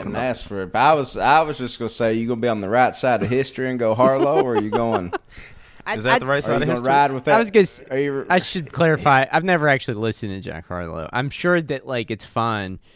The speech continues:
Speaker 3: but the, um, but I do know that Machine Gun Kelly,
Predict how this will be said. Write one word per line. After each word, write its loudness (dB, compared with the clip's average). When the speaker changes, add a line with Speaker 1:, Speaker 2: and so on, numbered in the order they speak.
Speaker 3:
but 0
the, 0
um, -2
but 2
I 0
do 0
know 2
that -4
Machine -6
Gun -2
Kelly, -6